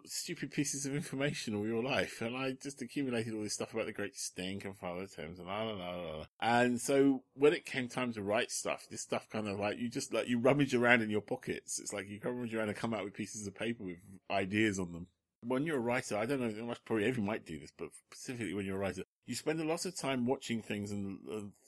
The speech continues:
meditating on other people's work and saying, "What would you do? How would I do that? What it would be like if I took that idea and turned it sideways?"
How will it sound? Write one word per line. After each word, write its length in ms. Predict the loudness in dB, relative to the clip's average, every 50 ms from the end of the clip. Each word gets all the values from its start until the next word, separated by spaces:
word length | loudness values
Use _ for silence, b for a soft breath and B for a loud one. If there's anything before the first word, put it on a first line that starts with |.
| -20 _ -6
meditating 640 | -2 0 0 2 2 0 0 -2 -2 -4 -4 -4
on 80 | -4 -2
other 140 | -2 -2 -2
people's 360 | -2 -4 -4 -4 -6 -8 -6
work 260 | -4 -2 -2 -2 -2 -4
and 140 | -8 -8 -8
saying, 240 | -8 -8 -8 -6 -6
"What 160 | -6 -6 -6
would 160 | -8 -8 -6
you 160 | -4 -4 -4
do? 260 | -2 -2 -2 0 0
How 180 | 0 0 0 2
would 120 | 2 0
I 100 | 0 0
do 140 | -2 -2 -4
that? 160 | -4 -4 -4
What 100 | -2 -2
it 40 | -2
would 100 | -2 -4
be 80 | -4 -6
like 160 | -6 -6 -6
if 80 | -6 -8
I 80 | -8
took 180 | -6 -6 -6 -4
that 160 | -2 -2 0
idea 360 | 0 -2 -2 -2 -2 -4 -2
and 180 | -4 -6 -8 -8
turned 240 | -6 -6 -6 -6 -8
it 100 | -10 -8
sideways?" 380 | -6 -4 -4 -2 -4 -4 -6